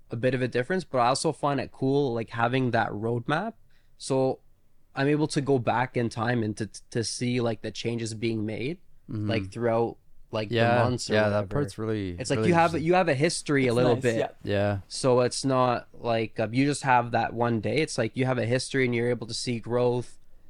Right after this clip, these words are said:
Speaker 1: or
Speaker 2: Yeah.
Speaker 1: like, whatever, like,
Speaker 2: That's
Speaker 1: that's
Speaker 2: how,
Speaker 1: happening.
Speaker 2: uh, Matthew McConaughey wrote a lot of that Green
Speaker 3: Green
Speaker 2: Lights
Speaker 3: Lights,
Speaker 2: book,
Speaker 3: I
Speaker 2: 'cause
Speaker 3: know,
Speaker 2: he,
Speaker 3: right?
Speaker 1: What's
Speaker 2: he
Speaker 1: it
Speaker 3: Green
Speaker 1: called?
Speaker 3: Lights.
Speaker 2: Yeah.
Speaker 1: Green Lights.
Speaker 3: Yeah, it's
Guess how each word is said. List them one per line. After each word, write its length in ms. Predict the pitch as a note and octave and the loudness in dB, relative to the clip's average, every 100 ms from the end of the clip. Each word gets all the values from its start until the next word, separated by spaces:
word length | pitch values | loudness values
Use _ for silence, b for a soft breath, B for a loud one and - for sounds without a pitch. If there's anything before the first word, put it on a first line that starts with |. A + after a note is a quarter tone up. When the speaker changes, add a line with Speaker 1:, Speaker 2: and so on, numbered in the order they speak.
| - | -6
Speaker 1:
or 140 | A#2+ | 0
Speaker 2:
Yeah. 140 | G#2 G#2 | 2 2
Speaker 1:
like, 380 | G#2+ G#2 G#2 - | 0 -2 -6 -8
whatever, 600 | A2+ A#2 A2+ A#2 A2+ A2 G#2+ | -6 -2 0 0 -2 -4 -4
like, 280 | G#2+ G#2+ - - _ | -6 -10 -12 -20 _
Speaker 2:
That's 240 | G#2+ A#2+ | 0 0
Speaker 1:
that's 20 | |
Speaker 2:
how, 260 | F#3 F#3 E3+ | 0 2 2
Speaker 1:
happening. 140 | C3 A2+ | 4 4
Speaker 2:
uh, 380 | G2+ F#2 E2+ - - - - | 2 0 -2 -6 -14 -16 -4
Matthew 400 | G#2+ A#2 - B2 | 0 0 0 -4
McConaughey 680 | - G#2 G#2+ G#2+ G2+ F#2 F2 | 0 0 2 2 0 -2 -6
wrote 360 | F2+ G2+ A2 G#2+ | -2 0 0 0
a 40 | |
lot 180 | G#2 G#2 | 0 2
of 40 | |
that 140 | G2 F2 | 0 -2
Green 240 | G2+ A#2 | -2 2
Speaker 3:
Green 160 | B2+ E3 | 2 2
Speaker 2:
Lights 80 | D#3 | 0
Speaker 3:
Lights, 60 | - | 2
Speaker 2:
book, 120 | F#2 | 2
Speaker 3:
I 100 | B2+ | 2
Speaker 2:
'cause 60 | B2+ | 2
Speaker 3:
know, 340 | C#3+ C#3+ C3 | 4 6 6
Speaker 2:
he, 100 | D3 | 4
Speaker 3:
right? 120 | C3 | 4
Speaker 1:
What's 140 | G#3 E3+ | 4 4
Speaker 2:
he 0 | |
Speaker 1:
it 60 | - | 2
Speaker 3:
Green 0 | B2 D3+ D3+ B2+ | 4 4 4 2
Speaker 1:
called? 0 | |
Speaker 3:
Lights. 160 | D3+ B2+ | 4 6
Speaker 2:
Yeah. 220 | D3 C3 A#2 F#3+ B3+ - | 6 6 6 4 0 -6
Speaker 1:
Green 160 | - D#3 | -2 2
Lights. 160 | C3 | 2
Speaker 3:
Yeah, 0 | |
it's 100 | A2 | 0